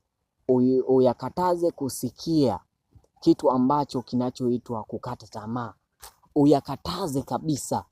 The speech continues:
yasije yakakubali kusikia kitu kukata tamaa, wala akili yako isije ikaruhusu mawazo hasi ya kukata tamaa kuingia kwenye ubongo wako.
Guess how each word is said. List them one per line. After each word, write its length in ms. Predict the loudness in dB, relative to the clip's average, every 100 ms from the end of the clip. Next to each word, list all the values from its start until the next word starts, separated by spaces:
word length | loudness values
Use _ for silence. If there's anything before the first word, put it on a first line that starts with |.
| -8
yasije 640 | -8 -6 -8 -8 0 4
yakakubali 680 | 4 2 -4 -8 4 4 4
kusikia 680 | 0 -8 -10 -2 4 6 4 0 _ -20 -20 -18 -18 -4
kitu 520 | 2 2 2 -2 -2 _ _ _ _ -20 _ -2
kukata 400 | 0 4 4 4
tamaa, 340 | -2 0 4
wala 360 | 8 8 10 8
akili 400 | 4 0 -2 2
yako 380 | 2 2 -4 -4 _ _ _ -20 -10 4
isije 480 | 4 4 2 4 4
ikaruhusu 1080 | 4 4 6 8 8 8 6 6 2 -2 -4 _ _ _ _ -20 _
mawazo 500 | 8 10 12 10 6
hasi 680 | 0 0 0 0 2 0 0 0
ya 160 | 2
kukata 440 | 2 -2 -6 -4 -4
tamaa 440 | 0 2 2 0 -6 _ _ _ _ -2
kuingia 680 | 4 6 6 4 4 2 2
kwenye 320 | 0 2 4
ubongo 420 | 4 4 6 8
wako. 380 | 10 8 0